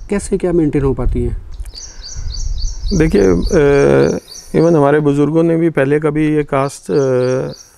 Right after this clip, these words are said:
Speaker 2: system में कभी believe नहीं किया था, और कुछ सालों पहले तक तो ये सब होता भी नहीं था कि जाट बिश्नोई का ऐसा कुछ नहीं होता था। और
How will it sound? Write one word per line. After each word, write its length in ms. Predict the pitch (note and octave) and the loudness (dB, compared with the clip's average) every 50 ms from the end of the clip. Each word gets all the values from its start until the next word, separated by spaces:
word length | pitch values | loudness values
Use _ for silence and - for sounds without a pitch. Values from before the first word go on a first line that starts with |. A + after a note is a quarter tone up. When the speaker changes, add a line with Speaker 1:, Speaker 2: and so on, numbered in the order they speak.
| - - - - - - | -20 -20 -20 -20 -20 -12
Speaker 2:
system 300 | - - D3+ - - D3 | -6 -6 -6 -4 -2 -4
में 120 | C#3+ C#3 C#3 | -4 -2 -2
कभी 220 | D3 C#3 C#3 C#3 | -4 -2 -2 -2
believe 320 | C3+ B2+ C3 C3 C3 B2+ | -2 -2 -2 0 0 0
नहीं 140 | C3+ C3+ C3 | 0 -2 -4
किया 180 | B2 C#3 C3+ - | -2 -2 -2 -2
था, 220 | - C3+ D3+ - - - - - - - - - - - | -2 -6 -8 -8 -10 -10 -10 -12 -12 -14 -16 -18 -8 -6
और 160 | C#3+ C#3 C#3 | -4 -4 -4
कुछ 220 | C#3 - D#3+ - | -4 -4 -6 -4
सालों 280 | - - C#3+ C#3+ D3 D3 | -2 0 0 2 0 0
पहले 300 | D3 D3 C#3+ C#3+ D3 D3 | 0 0 0 0 0 -2
तक 120 | C#3+ - | -2 -4
तो 500 | C#3+ - - - D3+ C#3+ C#3+ C#3+ D3 - - | -8 -6 -4 -2 -2 0 0 0 -2 -2 -2
ये 140 | C#3 C#3+ C3+ | -2 -2 -2
सब 260 | A#2+ - D3 C#3+ - - - | -2 -4 -6 -8 -10 -6 -6
होता 240 | C3 B2 - C#3 C3 | -6 -2 0 -2 -2
भी 120 | C3+ C3+ | 0 -2
नहीं 120 | B2+ A#2+ | -4 -4
था 160 | A#2+ B2+ B2+ A#2+ | -4 -4 -6 -6
कि 320 | B2+ C3+ C3+ C#3 C3 B2+ | -6 -6 -4 -4 -4 -4
जाट 380 | B2+ B2+ B2 A#2 B2 B2 B2+ B2 | -2 -4 -4 -2 -2 -4 -6 -6
बिश्नोई 540 | C3+ C#3 C3 A#2+ - - C#3 B2+ C3 C3 | -8 -10 -12 -12 -8 -8 -6 -6 -6 -6
का 240 | B2+ - - C3 B2+ | -8 -8 -8 -8 -6
ऐसा 200 | B2+ A#2+ - C3+ | -8 -8 -8 -8
कुछ 220 | C3+ C#3 B2+ - D3+ | -8 -8 -8 -6 -6
नहीं 100 | D3 C#3+ | -4 -4
होता 240 | B2+ A2 - G#2 | -4 -4 -6 -8
था। 160 | G2 C3 C#3+ - - - - - - - - - - - - - - _ _ _ _ _ _ - | -8 -8 -10 -12 -14 -20 -20 -20 -20 -20 -20 -20 -20 -20 -20 -20 -20 _ _ _ _ _ _ -2
और 200 | F3+ D3 C#3+ C3+ | 0 2 4 4